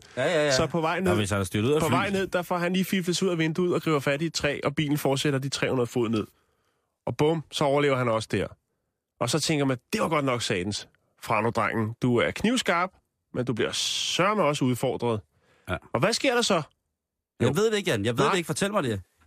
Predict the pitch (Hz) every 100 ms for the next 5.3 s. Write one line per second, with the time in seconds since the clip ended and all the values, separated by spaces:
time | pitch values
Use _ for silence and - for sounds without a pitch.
0 | - 185 247 233 247 247 233 233 214 -
1 | - - _ _ _ _ _ _ _ _
2 | _ _ - 247 214 175 160 139 131 143
3 | - _ _ _ _ _ _ _ - 156
4 | - - 95 98 143 156 143 131 143 117
5 | 160 170